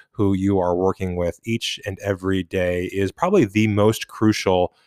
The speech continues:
relationship you're going to have in a tech environment. And it's surprisingly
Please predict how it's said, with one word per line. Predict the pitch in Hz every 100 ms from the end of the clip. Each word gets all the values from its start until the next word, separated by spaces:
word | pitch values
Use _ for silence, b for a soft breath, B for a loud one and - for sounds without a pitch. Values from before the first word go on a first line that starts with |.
| b _
relationship | 98 92 95 - 92 90 95
you're | 92
going | 85 90 90
to | 92
have | - 87 87 87
in | 92 92
a | 87
tech | - 87 -
environment. | 87 87 90 87 85 -
And | 113
it's | 151 -
surprisingly | - - - 220 254 233 180 147 143